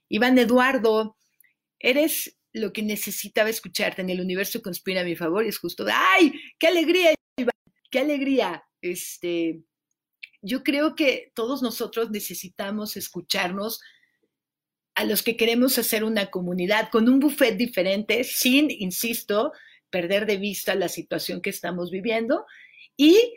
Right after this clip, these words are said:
proponer otros platillos. Yo estoy de acuerdo contigo, Iván, y me encanta, este,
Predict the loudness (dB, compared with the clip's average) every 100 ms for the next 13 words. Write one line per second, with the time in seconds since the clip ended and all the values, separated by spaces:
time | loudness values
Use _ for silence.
0 | -8 -4 -2 0 2 4 4 2 0 -4
1 | -4 -4 -4 -4 -4 -4 -4 0 2 2
2 | 2 0 0 -4 -4 -2 -2 -2 -2 -2
3 | -4 -4 -4 -4 -2 -4 -4 -8 -16